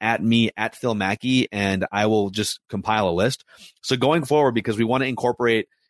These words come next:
you guys, the listeners, uh, and our social media followers into the selection process, all three of us are gonna bring a movie to the table every single week.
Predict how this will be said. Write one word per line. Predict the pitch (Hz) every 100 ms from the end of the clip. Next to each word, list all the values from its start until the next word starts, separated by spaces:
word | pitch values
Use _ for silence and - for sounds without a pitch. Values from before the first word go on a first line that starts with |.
| _
you | 120
guys, | 127 123
the | 113
listeners, | 110 113 110 98 92 82 -
uh, | 92 90 90
and | 113
our | 101
social | 95 120 -
media | 107 110 110
followers | 101 95 92 90
into | 131 104
the | 98
selection | 104 117 -
process, | 95 90 85 87 85 - _ _ _ _
all | 120 151
three | - 160 165
of | 113
us | 123 151 -
are | 147
gonna | 131 120
bring | 110 123
a | 117
movie | 117 120 135
to | 131
the | 110
table | 107 104 127 143
every | 120 117 120
single | 120 117 98
week. | 101 156 -